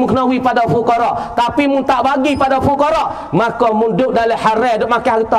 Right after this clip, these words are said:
haram tu. Hei, orang kita duk tak khabar tu. Harta zakat bukan harta kita. Harta Allah Ta'ala wi pada al-asnafus samaniyah. Supaya kita nego.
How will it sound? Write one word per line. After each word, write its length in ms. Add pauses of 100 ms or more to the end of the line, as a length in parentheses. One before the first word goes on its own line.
haram 320
tu. 80 (720)
Hei, 320 (160)
orang 240
kita 320
duk 0
tak 160
khabar 640
tu. 160 (1200)
Harta 460 (100)
zakat 400
bukan 240
harta 400
kita. 480 (560)
Harta 560
Allah 320
Ta'ala 320
wi 160
pada 560
al-asnafus 1300
samaniyah. 960
Supaya 320
kita 240
nego. 480